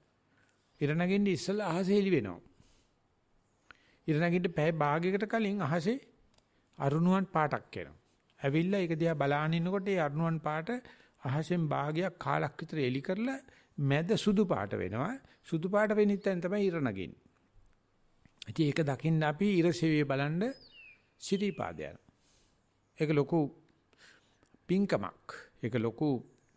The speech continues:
පිය-, මේ වන්දනා ගමනක්. ගිහිල්ලා බලනකොට පේනවා ඉර නගින්න ඉස්සෙල්ලා කොච්චරක් වැඩපිළිවෙලක් වෙනවද? විනාඩි තිහක වැඩපිළිවෙල ඉතාමත්ම ලස්සන, අ, වලාකුළු නැති ආසේ පේන්න පටන් ගන්නවා. අන්න ඒ වගේ මේ හුස්ම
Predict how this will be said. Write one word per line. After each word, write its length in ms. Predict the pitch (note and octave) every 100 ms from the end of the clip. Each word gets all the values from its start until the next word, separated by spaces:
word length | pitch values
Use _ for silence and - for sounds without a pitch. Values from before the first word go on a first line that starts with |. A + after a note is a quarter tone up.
| _ _ _ _ _ _ _ _ -
පිය-, 180 | C#3 A#2
මේ 480 | A2+ G#2 G2 G2 G#2
වන්දනා 480 | B2+ D#3+ G3 G#3
ගමනක්. 440 | B2 F#2 F2+ - - - _ _ _ _ _ -
ගිහිල්ලා 300 | D#3+ G3 E3+
බලනකොට 380 | D#3 E3+ F#3+ G3+
පේනවා 280 | A3 A3 G#3+
ඉර 160 | F3+ F3+
නගින්න 460 | D#3 C#3+ F#3 G#3
ඉස්සෙල්ලා 340 | G#3+ - A3 -
කොච්චරක් 600 | G3 - - A3 A#3 -
වැඩපිළිවෙලක් 640 | G#3 G3+ G#3+ G#3+ A3 G#3 -
වෙනවද? 380 | E3 D3+ B2+ A#2
විනාඩි 360 | B2+ C3+ D#3
තිහක 300 | D3 D#3 D3
වැඩපිළිවෙල 480 | G3 E3 D3 F#3 F#3
ඉතාමත්ම 720 | - D3 D3+ F#3+ A3+ A3 -
ලස්සන, 400 | G#3 D#3 - F#3+ C4+ - - - - _
අ, 100 | D3+ D3
වලාකුළු 480 | B2+ C3 C3 C#3+ B2+
නැති 240 | B2 B2+
ආසේ 300 | A2+ - F3
පේන්න 340 | - E3 D#3 E3
පටන් 280 | D#3+ A2+
ගන්නවා. 220 | G2+ A#2 C#3+
අන්න 120 | E3+
ඒ 80 | F3
වගේ 220 | F3 F3
මේ 140 | F3
හුස්ම 440 | C#3+ D3 - -